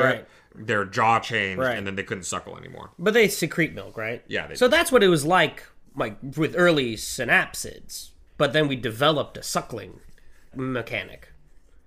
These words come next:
Speaker 2: No, I, I think it's, I think that basically what probably happened with early synapsids
Speaker 1: Yeah.
Speaker 2: is kinda like it is with lizards and stuff like that.
Speaker 1: Oh, okay.
Speaker 2: Which is to say that
Speaker 1: No
Speaker 2: there's
Speaker 1: milk.
Speaker 2: no milk at first,
Speaker 1: Ah.
Speaker 2: right?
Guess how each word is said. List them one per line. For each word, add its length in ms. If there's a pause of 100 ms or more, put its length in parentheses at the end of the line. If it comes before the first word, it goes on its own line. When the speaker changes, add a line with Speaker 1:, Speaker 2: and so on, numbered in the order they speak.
(160)
Speaker 2:
No, 240
I, 280
I 40
think 180
it's, 440
I 80
think 280
that 640 (760)
basically 480
what 260
probably 360
happened 260
with 120
early 200
synapsids 720
Speaker 1:
Yeah. 200 (200)
Speaker 2:
is 180
kinda 320
like 200
it 80
is 260
with 260
lizards 460
and 140
stuff 200
like 200
that. 400
Speaker 1:
Oh, 280
okay. 200
Speaker 2:
Which 160
is 100
to 100
say 240
that 300
Speaker 1:
No 160
Speaker 2:
there's 200
Speaker 1:
milk. 80
Speaker 2:
no 180
milk 420
at 140
first, 480
Speaker 1:
Ah. 500
Speaker 2:
right? 60